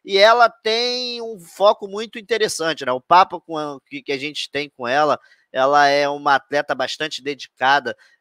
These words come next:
é, podemos dizer que ela preparou a vida dela toda pra poder competir, pra poder fazer a diferença no levantamento de peso. O Brasil precisa de nomes, né,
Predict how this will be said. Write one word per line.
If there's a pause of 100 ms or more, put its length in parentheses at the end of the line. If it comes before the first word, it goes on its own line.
(120)
é,
podemos
dizer
que
ela (680)
preparou
a
vida
dela
toda (360)
pra
poder
competir,
pra
poder (220)
fazer
a
diferença (280)
no
levantamento
de
peso.
O
Brasil
precisa
de
nomes,
né,